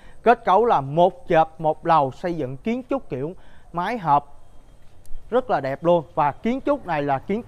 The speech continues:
trúc châu Âu đang thịnh hành năm hai không hai mươi hai,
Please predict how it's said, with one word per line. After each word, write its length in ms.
trúc 120
châu 260
Âu 220
đang 240
thịnh 260
hành 220
năm 200
hai 200
không 260
hai 220
mươi 160
hai, 280